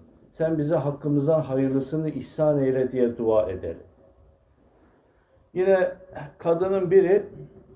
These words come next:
böyle kartpostallarda güzel çocuk resimleri olur ya, böyle baktı kartpostalda güzel bir çocuk resmi.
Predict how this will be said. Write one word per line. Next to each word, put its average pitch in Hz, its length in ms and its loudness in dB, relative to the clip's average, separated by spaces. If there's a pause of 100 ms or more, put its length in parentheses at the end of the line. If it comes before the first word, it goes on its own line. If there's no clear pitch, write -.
(720)
böyle 156 300 2
kartpostallarda 147 1300 0 (880)
güzel 143 300 2
çocuk 143 380 -4
resimleri 147 500 0
olur 165 260 2
ya, 98 180 -6 (1000)
böyle 165 300 4
baktı 170 400 2
kartpostalda 156 680 0
güzel 147 440 0
bir 151 60 -4
çocuk 143 420 -4
resmi. 147 480 -2